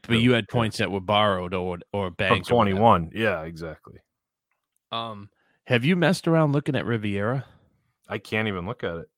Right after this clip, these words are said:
Speaker 2: It doesn't even
Speaker 1: Oh,
Speaker 2: come
Speaker 1: it doesn't
Speaker 2: up.
Speaker 1: even show it.
Speaker 2: Right, it's not even available to
Speaker 1: Oh,
Speaker 2: look
Speaker 1: so
Speaker 2: at.
Speaker 1: it doesn't even show it.
Speaker 2: Yeah.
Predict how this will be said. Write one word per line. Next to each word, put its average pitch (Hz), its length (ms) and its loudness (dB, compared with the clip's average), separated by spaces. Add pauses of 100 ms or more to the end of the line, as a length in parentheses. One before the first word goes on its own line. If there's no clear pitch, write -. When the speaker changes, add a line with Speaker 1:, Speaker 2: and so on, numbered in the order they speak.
Speaker 2:
It 101 80 -8
doesn't 113 240 0
even 110 100 4
Speaker 1:
Oh, 127 80 10
Speaker 2:
come - 0 -
Speaker 1:
it 104 80 4
doesn't 120 260 4
Speaker 2:
up. - 0 -
Speaker 1:
even 110 180 0
show 104 360 -2
it. - 80 -12 (340)
Speaker 2:
Right, 101 220 0
it's - 120 -16
not 95 180 -4
even 92 200 -8
available 82 580 -8 (100)
to 104 100 0
Speaker 1:
Oh, - 0 -
Speaker 2:
look 98 240 -2
Speaker 1:
so 92 60 -2
Speaker 2:
at. - 0 -
Speaker 1:
it 78 80 -6
doesn't 101 260 -2
even 87 140 -6
show 90 400 -6
it. - 80 -8 (560)
Speaker 2:
Yeah. 80 240 -6